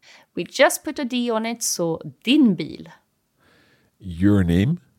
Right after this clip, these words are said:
Speaker 1: Ditt namn.
Speaker 2: And your dogs?
Speaker 1: Dina hundar.
Speaker 2: Okay, so what happens with his?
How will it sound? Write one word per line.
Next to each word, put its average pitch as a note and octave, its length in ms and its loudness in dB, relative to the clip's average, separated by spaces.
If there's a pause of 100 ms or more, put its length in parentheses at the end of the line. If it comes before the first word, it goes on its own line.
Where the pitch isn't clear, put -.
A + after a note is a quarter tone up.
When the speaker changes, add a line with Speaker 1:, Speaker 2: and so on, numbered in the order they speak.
(560)
Speaker 1:
Ditt D#3+ 440 -2
namn. - 420 -6 (1000)
Speaker 2:
And D2+ 420 -4
your E2 800 2
dogs? - 560 0 (580)
Speaker 1:
Dina F3 580 2
hundar. D3 440 -2 (1500)
Speaker 2:
Okay, - 200 -8
so - 180 -2
what G3 180 0
happens C3+ 260 -2
with G2 240 -4
his? D#2 480 -2